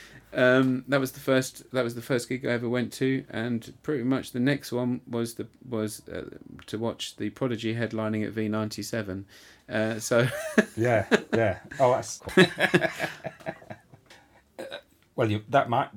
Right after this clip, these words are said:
Speaker 2: you might have the same answer to this question. I-, i-, if you could open a show for any artist, who would it be?
Speaker 1: Uh, I would really love to open for Placebo.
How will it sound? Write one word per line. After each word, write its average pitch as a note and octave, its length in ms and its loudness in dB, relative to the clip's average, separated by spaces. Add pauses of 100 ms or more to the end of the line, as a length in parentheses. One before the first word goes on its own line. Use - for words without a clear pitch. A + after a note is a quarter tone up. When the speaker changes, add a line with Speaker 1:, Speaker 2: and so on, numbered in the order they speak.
(300)
Speaker 2:
you A2 80 -2
might C#3 140 4
have G2+ 100 -4
the G#2 60 -10
same G#2+ 280 -4
answer D#2+ 300 -8
to - 80 -10
this G#2 140 -6
question. - 680 -10
I-, B2+ 120 -8 (100)
i-, C#3 160 -4
if C#3 140 -6
you B2+ 100 -6
could C#3+ 100 -2
open C#3+ 240 0
a A#2 60 -2
show B2 260 2
for A2+ 180 0
any A#2 220 4
artist, G#2+ 580 0
who F2 140 -6
would D#2+ 120 -6
it - 120 -14
be? D#2 260 -10 (920)
Speaker 1:
Uh, A2+ 220 0
I D3 160 4
would D3+ 160 -2
really A#2+ 200 0
love G#2+ 200 0
to - 140 -8
open G2+ 260 -6
for F2 140 -8
Placebo. E2+ 720 -4